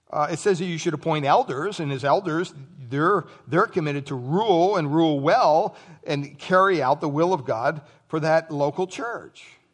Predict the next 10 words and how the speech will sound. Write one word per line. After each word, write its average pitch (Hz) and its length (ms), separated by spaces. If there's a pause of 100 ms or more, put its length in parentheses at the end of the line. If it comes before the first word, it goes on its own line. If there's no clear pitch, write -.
(460)
And 160 120
that 214 140
even 202 220
comes 180 240
down 156 300
to, 180 300 (520)
I 135 140
believe, 151 360
the 147 80
doctrines 151 720